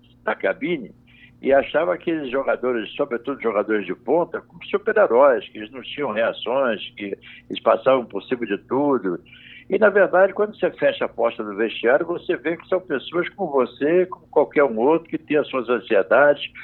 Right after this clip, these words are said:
seus medos, suas dúvidas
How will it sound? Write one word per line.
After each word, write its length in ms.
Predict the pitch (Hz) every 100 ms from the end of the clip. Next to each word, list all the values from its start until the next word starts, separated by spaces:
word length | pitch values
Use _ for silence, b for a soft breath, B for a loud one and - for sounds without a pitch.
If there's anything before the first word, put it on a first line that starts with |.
| B -
seus 180 | 120 87
medos, 560 | 92 117 135 147 131 104 - B B -
suas 280 | 117 110 -
dúvidas 640 | 113 143 147 135 113 101